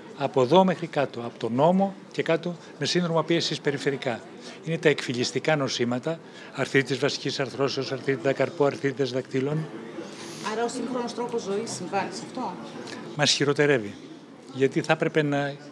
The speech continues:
Speaker 1: ασκούμαστε, να κάνουμε διατάσεις, γιόγκα, stretching, πιλάτες, τρέξιμο, ασκήσεις διατατικές ο καθένας μόνος του όπως μπορεί, με ένα τι αρ εξ στο σπίτι του.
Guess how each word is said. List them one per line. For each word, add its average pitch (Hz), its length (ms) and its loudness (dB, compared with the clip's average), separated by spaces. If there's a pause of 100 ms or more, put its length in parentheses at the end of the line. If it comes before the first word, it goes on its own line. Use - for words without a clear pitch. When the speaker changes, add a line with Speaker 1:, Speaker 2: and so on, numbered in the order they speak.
(220)
Speaker 1:
ασκούμαστε, 127 640 -2
να 120 100 -4
κάνουμε 131 360 0 (920)
διατάσεις, 139 840 4
γιόγκα, 147 540 4
stretching, 147 640 0 (500)
πιλάτες, 147 840 2 (760)
τρέξιμο, 151 600 4
ασκήσεις 135 520 2
διατατικές 127 520 4
ο - 40 0
καθένας 139 400 2
μόνος 135 300 2
του 135 120 0
όπως 113 180 -2
μπορεί, 131 320 2
με 147 80 0
ένα 139 160 2
τι 131 160 4
αρ 127 120 6
εξ 135 180 2
στο 131 120 -2
σπίτι 143 300 -4
του. 156 200 -8